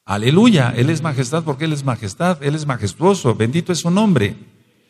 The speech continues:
A ver, no necesitamos decir, bueno, sanó a esta persona así, así, y siendo que fuera mentira. Nunca digas mentiras sobre una sanidad. Mejor hablemos siempre lo que es emet, es verdad. Y eso ya lo sé, ya lo expliqué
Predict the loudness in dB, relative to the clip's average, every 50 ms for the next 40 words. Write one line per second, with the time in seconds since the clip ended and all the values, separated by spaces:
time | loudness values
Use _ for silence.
0 | _ _ _ _ _ _ -2 0 2 2 2 0 -2 -4 -6 -14 -20 _ _ _
1 | _ _ _ -20 _ _ _ _ _ _ -4 -2 0 0 0 -2 -4 -6 -8 -8
2 | -10 -12 -12 -12 -12 -10 -8 -8 -8 -10 -8 -10 -10 -10 -8 -8 -8 -6 -6 -6
3 | -4 -4 -4 -6 -8 -12 -14 _ _ _ _ _ _ -14 -12 -10 -8 -6 -6 -6
4 | -6 -6 -6 -4 -4 -4 -6 -6 -6 -6 -8 -8 -10 -12 -10 -12 -10 -10 -8 -8
5 | -8 -8 -8 -10 -12 -12 -8 -6 -6 -6 -6 -8 -10 -8 -8 -6 -6 -6 -6 -6
6 | -6 -8 -8 -8 -10 -10 -8 -8 -8 -8 -8 -10 -12 -14 -16 _ -4 -4 -4 -4
7 | -4 -6 -6 -4 -6 -4 -6 -6 -8 -6 -8 -8 -8 -10 -10 -10 -10 -10 -8 -6
8 | -6 -6 -6 -8 -10 -12 -10 -10 -8 -6 -6 -6 -6 -6 -8 -10 -12 -12 -12 -14
9 | -14 -16 -20 _ _ _ _ _ _ _ _ _ _ _ _ _ _ _ -8 -8
10 | -6 -6 -6 -8 -10 -12 -14 -14 -10 -6 -4 -4 -2 -2 -2 -4 -4 -4 -4 -6
11 | -4 -6 -6 -6 -6 -6 -6 -8 -8 -8 -8 -10 -10 -8 -6 -6 -6 -6 -8 _
12 | _ -12 -12 -8 -6 -6 -8 -6 -6 -6 -6 -6 -6 -6 -6 -6 -6 -8 -10 -8
13 | -6 -6 -6 -6 -8 -8 -8 -10 -10 -12 -12 -10 -8 -6 -6 -6 -6 -8 -10 -12
14 | -14 -12 -8 -6 -6 -4 -6 -6